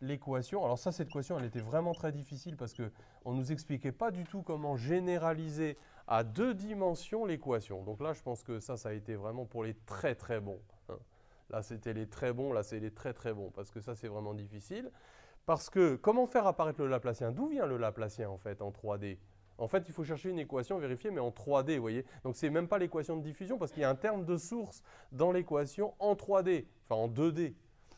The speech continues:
Donc, J Q, c'est moins kappa gradient T, et c'est la divergence du gradient qui fait le Laplacien. Donc, voilà comment il fallait généraliser l'équation en tenant compte du terme de source. C'était moins kappa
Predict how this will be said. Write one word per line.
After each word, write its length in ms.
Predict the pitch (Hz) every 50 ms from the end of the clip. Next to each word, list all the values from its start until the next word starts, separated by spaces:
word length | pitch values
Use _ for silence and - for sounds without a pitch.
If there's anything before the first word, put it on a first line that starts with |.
| - - - - - - - - _ -
Donc, 260 | 127 123 156 165 160
J 240 | 135 123 156 185 180
Q, 200 | 170 - 202 196
c'est 240 | 170 - - 147 139
moins 440 | 139 147 156 170 185 196 196 196 190 - - -
kappa 480 | - 190 185 180 185 - 175 165 147
gradient 520 | 127 127 120 120 135 131 120 113 131 139 143
T, 280 | - 220 254 277 -
et 40 | -
c'est 180 | 127 - 143 127
la 100 | 123 117
divergence 580 | 110 110 156 160 147 151 139 127 139 139 123
du 120 | 110 117 120
gradient 380 | 107 110 107 110 120 175 214
qui 160 | 202 - 143 127
fait 200 | - - 175 180
le 220 | 165 147 160 170 - - - - -
Laplacien. 500 | 120 123 123 - 135 127 127 - 190 185
Donc, 140 | 156 131 123
voilà 220 | 139 156 185 196
comment 220 | 190 185 160 151
il 60 | 147 131
fallait 240 | - 143 135 135
généraliser 880 | 131 113 113 147 165 165 165 151 143 143 139 143 143 135 139 147 139 135 - - - - - -
l'équation 640 | - 127 147 139 - 147 139 139 135 - - 156 151 151
en 160 | - 214 214 214
tenant 320 | - 208 196 180 170 165
compte 240 | 160 - 160 156 151
du 140 | 135 135 131
terme 280 | - 139 131 127 123 117
de 120 | 113 117
source. 400 | 107 - 175 214 277 277 - - - - - -
C'était 300 | - - 139 113 - 135
moins 460 | 131 135 143 147 165 185 208 214 196 175 - -
kappa 580 | - - 196 180 180 - 190 185 175 165 156 165